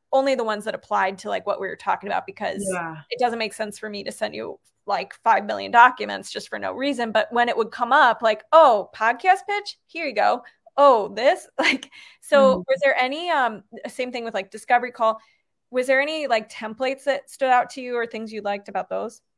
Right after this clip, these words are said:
Speaker 2: Oh my gosh, the program pitch and the content builder and the creating my story. Um,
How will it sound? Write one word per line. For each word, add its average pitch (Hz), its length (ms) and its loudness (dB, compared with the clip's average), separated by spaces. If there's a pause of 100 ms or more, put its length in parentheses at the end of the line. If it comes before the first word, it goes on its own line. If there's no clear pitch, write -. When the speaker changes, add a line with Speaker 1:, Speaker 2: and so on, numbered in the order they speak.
(160)
Speaker 2:
Oh 208 100 -2
my 196 140 -2
gosh, 170 380 -4
the 190 180 -2
program 226 580 2
pitch 214 500 -4
and 185 600 -2 (140)
the 170 100 -10
content 196 680 -6
builder 175 840 -4
and 170 640 -6 (1500)
the 180 280 2
creating 196 440 -2
my 165 140 -4
story. 196 1120 -2 (760)
Um, 165 840 -4